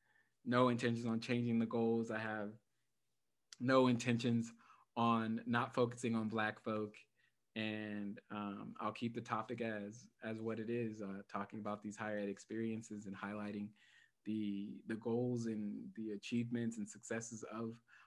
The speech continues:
marginalized groups, as well as trying to provide perspective, insight to the experiences that we face in higher education. And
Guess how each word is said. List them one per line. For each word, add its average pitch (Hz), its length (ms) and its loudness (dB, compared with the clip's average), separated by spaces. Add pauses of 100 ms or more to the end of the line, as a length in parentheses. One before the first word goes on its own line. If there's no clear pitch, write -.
(140)
marginalized 113 560 0
groups, 120 360 -2
as 104 180 -6
well 107 120 -4
as 104 120 -4
trying 107 260 -6
to 104 60 -8
provide 107 500 -4 (480)
perspective, 117 760 -2
insight 110 460 -2
to 110 120 -2
the 104 100 -2
experiences 113 640 -4
that 104 160 -8
we 101 80 -6
face 101 320 -8
in 104 60 -10
higher 104 240 -4
education. 107 600 -8 (600)
And 104 400 -4